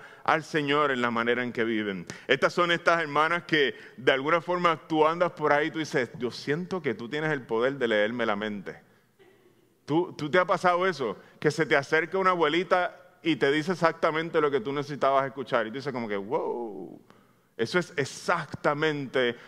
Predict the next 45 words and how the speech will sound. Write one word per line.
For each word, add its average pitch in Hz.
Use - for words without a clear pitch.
lo 123
que 120
yo 127
necesitaba 123
escuchar". 127
Te 139
dice, 156
"Estoy 135
orando 135
por 98
ti". 90
Y 123
tú, 151
ella 135
no 147
se 156
imagina 127
toda 131
la 135
ansiedad 113
que 104
tú 113
has 107
sentido, 104
en 95
todo 110
el 107
peso 110
que 104
has 98
sentido 101
en 98
esa 95
semana. 95
Son 175
las 233
mujeres 220
que 208
sostienen 185
a 160
la 165
iglesia 165
con 120
su 131
oración. 110